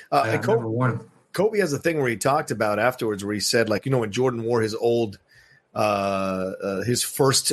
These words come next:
Speaker 1: issues of the shoes, the Air Jordan ones or whatever they're called,
Speaker 2: Mm-hmm.
Speaker 1: um, for that game against the Knicks, um, uh, sports writer, L A sports writer mentioned to E S P N that, like, he had spoken to Kobe about it, uh, whether Kobe was gonna wear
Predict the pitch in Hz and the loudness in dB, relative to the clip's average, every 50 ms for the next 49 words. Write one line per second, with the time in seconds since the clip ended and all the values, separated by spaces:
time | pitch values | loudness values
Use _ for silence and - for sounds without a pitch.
0 | - - 135 131 - - 143 135 135 127 110 110 113 110 107 110 110 104 98 110 | 0 2 2 2 4 4 4 4 4 2 4 4 4 4 4 4 2 2 2 -2
1 | - - 139 139 120 104 110 104 117 117 113 98 120 113 107 101 101 107 113 117 | 0 0 0 0 0 -2 -2 2 2 2 2 2 0 0 0 0 0 0 0 0
2 | 110 113 113 110 110 107 107 107 - 110 110 107 - - - - 113 110 117 120 | 0 2 2 4 4 4 2 2 4 2 2 2 0 -8 -14 -12 -10 -10 -10 -2
3 | - - 113 107 104 104 107 113 - - - 113 113 110 101 90 107 123 131 123 | 0 2 4 4 4 2 0 -4 -4 0 0 4 4 4 2 4 2 2 4 2
4 | 113 101 110 104 - - 95 123 165 175 139 113 - - - - - _ _ _ | 2 0 0 -2 -2 -6 -2 0 2 2 2 0 0 -2 -2 -4 -4 _ _ _
5 | _ _ _ _ - 120 107 107 104 101 101 101 101 101 _ _ _ _ - 104 | _ _ _ _ -8 -4 -4 -2 -2 -4 -4 -6 -12 -14 _ _ _ _ -2 -2
6 | 104 101 - - - - 175 165 - 170 139 123 123 139 139 127 - - 139 139 | -2 0 -2 -4 -2 -2 -2 -2 0 0 0 0 2 0 0 0 -2 -2 -2 -2
7 | 135 - 127 107 104 98 110 113 - - 104 107 107 110 98 - - 107 107 113 | 0 0 -2 -2 0 -2 -4 -4 -6 -6 -8 -4 -4 -4 -4 -4 -4 0 0 0
8 | 110 101 101 90 92 90 - 117 107 98 - - 120 113 110 - 101 95 - 120 | 0 0 -4 -8 -8 -6 -4 -4 -2 -2 -2 0 2 2 2 0 -6 -4 0 2
9 | 117 117 110 98 101 101 104 101 98 98 - _ 95 95 87 90 90 - - - | 2 2 2 2 2 2 4 2 2 -2 -4 _ -4 -4 -4 -4 -6 -8 -6 0
10 | 107 110 107 104 - - 131 123 120 113 104 98 120 110 101 95 104 113 123 117 | 0 2 2 2 0 0 0 0 0 -2 -2 -4 -4 -2 -2 -2 0 0 2 2
11 | 113 104 - | 2 0 0